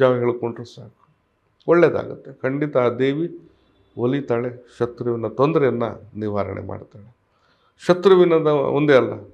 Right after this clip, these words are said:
ಬೇರೆ ಬೇರೆ ಗ್ರಹ ದೋಷಗಳಿರಲಿ, ಕೆಟ್ಟ ದೃಷ್ಟಿ ದೋಷಗಳಾಗಿರಲಿ, ಬಂಧನ ಆಗಿದ್ರೆ, ಯಾರೋ ಏನೋ ಮಾಡಿದ್ರೆ, ಎಲ್ಲವೂ ಕೂಡ ಇದು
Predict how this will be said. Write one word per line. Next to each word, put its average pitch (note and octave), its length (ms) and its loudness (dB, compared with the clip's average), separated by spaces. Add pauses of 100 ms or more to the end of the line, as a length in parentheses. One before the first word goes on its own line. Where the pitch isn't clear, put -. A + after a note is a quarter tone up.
(160)
ಬೇರೆ E3+ 260 6
ಬೇರೆ D3 160 4 (100)
ಗ್ರಹ C3 160 2 (120)
ದೋಷಗಳಿರಲಿ, A2 640 -4 (960)
ಕೆಟ್ಟ C#3+ 220 2 (140)
ದೃಷ್ಟಿ C3+ 360 -2
ದೋಷಗಳಾಗಿರಲಿ, A2 800 -4 (400)
ಬಂಧನ C3+ 460 0 (120)
ಆಗಿದ್ರೆ, G#2+ 400 -14 (140)
ಯಾರೋ C3 180 -2 (140)
ಏನೋ C#3 120 0 (120)
ಮಾಡಿದ್ರೆ, C#3 420 0 (640)
ಎಲ್ಲವೂ A#3+ 400 12
ಕೂಡ G3+ 120 12 (680)
ಇದು B2 120 2